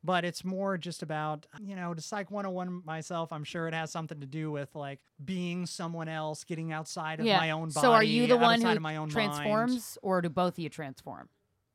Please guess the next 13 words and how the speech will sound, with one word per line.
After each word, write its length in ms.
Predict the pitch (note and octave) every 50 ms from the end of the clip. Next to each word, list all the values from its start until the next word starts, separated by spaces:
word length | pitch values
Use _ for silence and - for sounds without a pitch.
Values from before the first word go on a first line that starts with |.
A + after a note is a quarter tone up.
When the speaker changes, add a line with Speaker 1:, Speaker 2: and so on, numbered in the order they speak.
| _ _
Speaker 1:
Usually 600 | E3+ D#3+ F#3 A#3 C#4 C#4+ - C4+ B3 B3 A#3+ A3+
I'm 480 | - E3+ F#3 F#3+ F#3 F3+ F3+ F3 E3+ D3+
reading 540 | E3+ F#3 F#3 F#3 F3+ F3 E3+ E3+ E3 D#3+
stories 500 | D3 - - E3 D3 D#3 D#3+ E3+ F#3+ E3+
about 220 | F#3+ F#3 G3 G3 F#3+
transformation. 840 | - G3+ F#3+ F#3+ F#3 - - F#3 F3+ F3+ F#3 - - G3 G3 F#3+ F#3+
There's 120 | E3+ D#3 G3+ C#4+
also, 540 | E4+ F#4 G4+ G4 F4+ D4 G#3+ F3 D3+ C#3+ C#3+
Speaker 2:
Oh. 40 | C#3+
Speaker 1:
um, 340 | C#3+ C#3+ C#3+ C#3 C#3 C3+ -
there's, 400 | D3+ C#3+ C#3+ C3+ - - - - - E3
you 140 | C3+ C3 B2
know, 240 | A2+ A2+ A2+ A2+